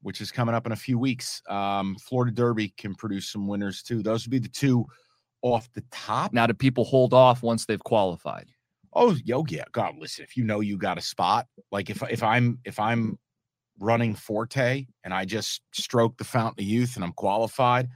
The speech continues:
Speaker 1: I don't know that I bring that horse back. Now, here's my problem with Forte. As impressive as he was,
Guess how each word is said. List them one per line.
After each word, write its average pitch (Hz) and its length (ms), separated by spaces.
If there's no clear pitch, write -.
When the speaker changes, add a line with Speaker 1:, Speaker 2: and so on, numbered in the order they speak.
Speaker 1:
I 90 120
don't 127 120
know 87 140
that 82 100
I 80 60
bring 82 220
that 80 160
horse 87 260
back. 90 320
Now, 139 220
here's 196 200
my 135 140
problem 127 320
with 95 120
Forte. 117 480
As 85 160
impressive 117 460
as 101 160
he 104 120
was, 104 540